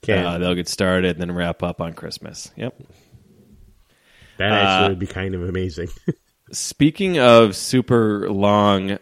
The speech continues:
Speaker 2: annoying playoffs, do you wanna talk about the N H L?
Speaker 1: Um,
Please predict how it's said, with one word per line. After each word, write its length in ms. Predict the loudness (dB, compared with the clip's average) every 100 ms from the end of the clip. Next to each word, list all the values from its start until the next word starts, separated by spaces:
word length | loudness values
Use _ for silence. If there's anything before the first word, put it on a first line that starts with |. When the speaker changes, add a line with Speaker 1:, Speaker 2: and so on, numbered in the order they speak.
| -4
Speaker 2:
annoying 680 | -4 0 2 2 2 0 -2
playoffs, 640 | 0 2 2 0 -4 -4
do 80 | -2
you 40 |
wanna 120 | 0 0
talk 240 | 0 0
about 320 | 2 2 2
the 120 | 0 0
N 80 |
H 180 | 0 -2
L? 300 | -2 -2 -4 _ _ _ _ _ _ _ _ _ _
Speaker 1:
Um, 840 | -4 -2 -2 -2 -4 -4 -6 -8